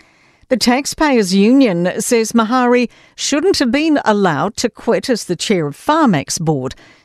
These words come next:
and should have been sacked instead. A spokesperson says Mahari's refused to front media or explain his board's confidence in Pharmac's chief executive.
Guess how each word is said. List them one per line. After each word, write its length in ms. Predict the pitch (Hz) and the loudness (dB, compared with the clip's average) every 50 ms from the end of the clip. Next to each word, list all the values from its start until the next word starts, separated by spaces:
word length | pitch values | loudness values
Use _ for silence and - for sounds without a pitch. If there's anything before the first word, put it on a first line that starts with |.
| _ - | _ -8
and 180 | 160 208 247 | -6 -6 -2
should 160 | - - 269 254 | -2 0 0 0
have 140 | 240 185 | -2 -2
been 280 | - 190 175 175 175 170 - _ - | 0 0 0 0 0 -4 -6 _ -14
sacked 640 | - - - - - 247 233 214 - - _ - | -12 -10 -10 -4 -2 0 0 0 -2 -4 _ 0
instead. 680 | 208 202 214 208 - - - 302 302 302 302 240 175 - - _ _ - - - - - _ _ _ - | 2 2 2 2 0 -2 0 2 4 4 4 2 0 -4 -8 _ _ -20 -20 -20 -20 -20 _ _ _ -6
A 40 | 240 | -4
spokesperson 720 | - - 254 240 226 - - 247 226 214 214 - 226 196 | -2 0 0 0 -2 -2 -2 0 0 0 0 -2 -2 0
says 220 | - 226 208 - | 0 0 0 2
Mahari's 480 | 220 220 220 233 226 220 220 214 - 214 | 0 2 2 2 2 2 0 0 0 0
refused 600 | 214 190 - - 226 233 269 277 233 - - - | -2 -2 0 0 2 2 2 2 0 -2 -2 -2
to 80 | 220 | -4
front 480 | - - - - 240 262 339 392 - - | -4 -4 -4 -2 -2 -2 -2 -4 -2 0
media 560 | 269 247 240 214 190 170 165 139 135 185 208 - _ _ | 2 2 4 4 2 2 0 0 0 -2 -4 -6 _ _
or 200 | - 202 226 254 | -2 0 2 2
explain 500 | 233 - - - - 220 240 254 233 175 | 0 -2 -4 -4 -2 0 2 2 2 2
his 180 | 165 180 185 - | 2 2 0 -2
board's 380 | - - 196 185 180 175 - | -2 -2 0 0 0 0 -4
confidence 640 | - - - 370 392 - - - 160 160 170 - - - _ - _ _ | -2 0 0 0 0 0 -2 -4 -4 -4 -6 -8 -12 -14 _ -20 _ _
in 140 | - 226 208 | -2 0 0
Pharmac's 580 | 190 - - 208 190 170 175 175 165 - - - | 0 0 0 0 0 2 0 0 0 -2 -6 -4
chief 300 | - - 180 151 - - | 0 0 0 0 -2 -6
executive. 800 | 175 160 - 262 269 254 - - 165 - 143 120 - - - | -8 -4 -2 0 0 0 0 0 -2 0 -2 -4 -6 -12 -20